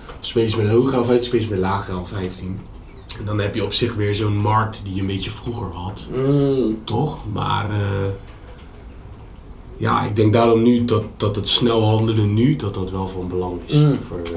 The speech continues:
Speaker 1: eh,
Speaker 2: Ja, zeker.
Speaker 1: dat je je
Speaker 2: Dat,
Speaker 1: mid-tier
Speaker 2: eh,
Speaker 1: spelers.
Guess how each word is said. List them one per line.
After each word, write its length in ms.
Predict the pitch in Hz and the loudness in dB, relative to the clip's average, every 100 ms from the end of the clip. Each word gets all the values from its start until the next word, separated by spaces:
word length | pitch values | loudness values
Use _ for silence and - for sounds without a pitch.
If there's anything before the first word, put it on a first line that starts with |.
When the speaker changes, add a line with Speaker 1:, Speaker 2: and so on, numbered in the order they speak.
| - - | -6 2
Speaker 1:
eh, 80 | 139 | 4
Speaker 2:
Ja, 120 | 120 | 4
zeker. 400 | - 139 139 - | 6 4 6 0
Speaker 1:
dat 100 | - | 0
je 140 | 95 | 0
je 140 | 92 92 | 0 2
Speaker 2:
Dat, 240 | 98 - | 2 4
Speaker 1:
mid-tier 180 | 139 131 | 4 6
Speaker 2:
eh, 60 | 127 | 2
Speaker 1:
spelers. 640 | - 92 90 87 - | 0 -4 -2 -4 -10